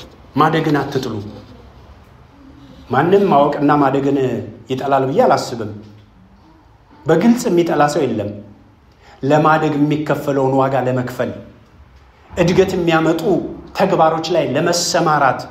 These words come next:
እማንፈቅድ ከሆነ ግን እድገትንና መለወጥን ምን አድርገናል? ጠልተናል ነው የሚባለው። በምኞት አይመጣማ እድገት፣ በምኞት አይመጣማ ለውጥ። ደረጃ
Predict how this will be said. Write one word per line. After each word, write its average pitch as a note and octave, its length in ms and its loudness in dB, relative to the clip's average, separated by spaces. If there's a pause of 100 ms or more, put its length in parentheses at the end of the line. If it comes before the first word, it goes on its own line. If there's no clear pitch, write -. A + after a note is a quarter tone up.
(540)
እማንፈቅድ D#3+ 600 -2
ከሆነ E3+ 280 -6
ግን A#3+ 160 -2 (260)
እድገትንና C#3 600 -6
መለወጥን C3+ 460 -4
ምን C#3+ 140 -2
አድርገናል? G#2+ 380 -4 (600)
ጠልተናል A#2 560 -6
ነው G#2 100 -6
የሚባለው። F#2 400 -10 (440)
በምኞት C3+ 480 0
አይመጣማ C#3+ 460 0
እድገት፣ A2 300 -6 (400)
በምኞት D3 380 2
አይመጣማ C3+ 480 2
ለውጥ። A#2 260 0 (2500)
ደረጃ F#3+ 320 4